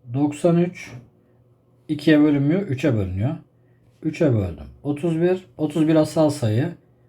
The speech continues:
Otuz bire böldüm bir. Yine bire ulaşıncaya kadar asal çarpanlara,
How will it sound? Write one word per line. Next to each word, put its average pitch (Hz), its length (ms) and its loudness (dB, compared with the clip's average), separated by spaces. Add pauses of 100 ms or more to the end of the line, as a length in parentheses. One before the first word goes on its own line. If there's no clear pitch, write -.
(320)
Otuz 143 280 -2
bire 92 260 -4
böldüm 131 440 0
bir. - 280 -4 (120)
Yine 135 240 0
bire 135 160 2
ulaşıncaya 117 640 0
kadar 147 220 -4
asal 127 320 -2
çarpanlara, 92 680 -6